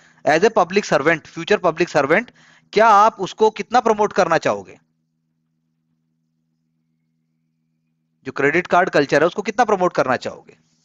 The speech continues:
क्या ऐसा कुछ दुनिया में वाकई हुआ है कि आप आज खरीद लो और कल आपको छूट जाएगा वो?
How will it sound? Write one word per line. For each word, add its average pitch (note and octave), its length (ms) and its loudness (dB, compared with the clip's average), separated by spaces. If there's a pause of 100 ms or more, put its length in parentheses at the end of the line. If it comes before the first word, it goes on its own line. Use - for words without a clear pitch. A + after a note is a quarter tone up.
(300)
क्या E3+ 140 4
ऐसा D#3+ 160 0
कुछ F3 200 -8
दुनिया F3 240 -2
में F3+ 80 0
वाकई E3+ 300 2
हुआ G3 260 2
है B2 160 0
कि E3+ 160 0
आप F3 200 4
आज D#3+ 380 2
खरीद D#3 280 -2
लो F3 120 0
और F3 100 2
कल E3 180 2
आपको D#3+ 220 0
छूट E3+ 260 -10
जाएगा E3+ 260 4
वो? G2 200 -8